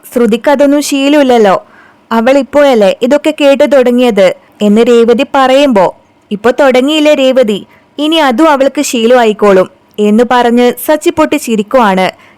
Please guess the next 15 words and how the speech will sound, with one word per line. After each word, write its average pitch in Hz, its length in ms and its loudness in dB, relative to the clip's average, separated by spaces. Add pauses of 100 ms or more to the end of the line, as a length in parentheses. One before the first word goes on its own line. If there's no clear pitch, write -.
(120)
ഇതൊക്കെ 302 320 -2
ചന്ദ്ര 269 540 0 (120)
ഒളിച്ചിരുന്ന് 302 520 0 (100)
കേൾക്കുന്നുണ്ട്. 208 720 0 (160)
"രേവതി, 240 520 0 (140)
നിന്നെയും 220 560 2
പാർലർ 269 400 0
അമ്മയും 277 340 0
മാത്രേ 262 480 0 (160)
അമ്മയ്ക്ക് 311 340 -2
വല്ലതും 240 520 0
പറയാൻ 254 420 0
പറ്റൂ. 196 380 -2 (440)
എന്താണെന്ന് 220 520 0
വെച്ചാ 240 360 0